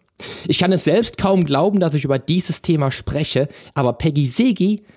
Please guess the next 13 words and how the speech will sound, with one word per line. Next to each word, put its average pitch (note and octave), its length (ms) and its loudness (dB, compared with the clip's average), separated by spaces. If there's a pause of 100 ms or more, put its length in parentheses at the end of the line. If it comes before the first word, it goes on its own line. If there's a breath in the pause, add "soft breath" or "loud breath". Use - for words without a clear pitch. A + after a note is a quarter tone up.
hat - 300 -6
Antworten C#3+ 640 0
aus A#2+ 240 -4
mir B2 160 2
herausgekitzelt, G#2+ 1300 -4
die A#3+ 140 0
du C4 100 2
ja E3+ 160 2
vielleicht C#3+ 500 -2
auch A2 240 0
schon F2+ 220 -6
haben E2 300 -8
wolltest. - 480 -10